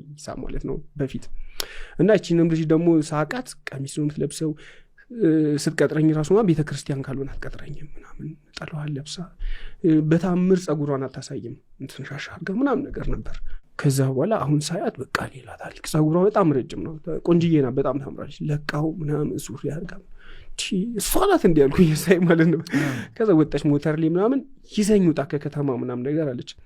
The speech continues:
Speaker 2: በሞተር?
Speaker 1: እሺ። አዎ፣ በሞተር አዎ። ከዛ በኋላ ይዣት ሄድኩኝ። "ቀ-፣ ወጪ ከኔ ነው" አለች። ነዳጅ ፉል አደረገች፣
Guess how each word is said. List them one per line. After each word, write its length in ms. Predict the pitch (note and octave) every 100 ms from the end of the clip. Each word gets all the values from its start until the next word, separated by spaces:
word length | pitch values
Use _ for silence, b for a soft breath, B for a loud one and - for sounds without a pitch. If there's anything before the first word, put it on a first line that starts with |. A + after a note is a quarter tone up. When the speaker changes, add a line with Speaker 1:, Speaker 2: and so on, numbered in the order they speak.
| b b - -
Speaker 2:
በሞተር? 440 | B3+ D#3+ F3+ F4+
Speaker 1:
እሺ። 200 | - -
አዎ፣ 140 | B3 F3
በሞተር 380 | - C4 C#3 C3
አዎ። 100 | - _ _ _ b b b
ከዛ 200 | - B2+ C3
በኋላ 280 | B2+ C3 D#3+ C#3+ E2 C#3 C#3+
ይዣት 320 | B2 B2+ B2
ሄድኩኝ። 300 | - - C#3+ - - - - - -
"ቀ-፣ 120 | C3+
ወጪ 260 | C#3+ G#3+ - D#4
ከኔ 200 | D4+ D4+
ነው" 120 | B3
አለች። 180 | A#2 C3 C#3
ነዳጅ 320 | C#3 E3 F3
ፉል 220 | - B3
አደረገች፣ 380 | A#3+ B3 G#3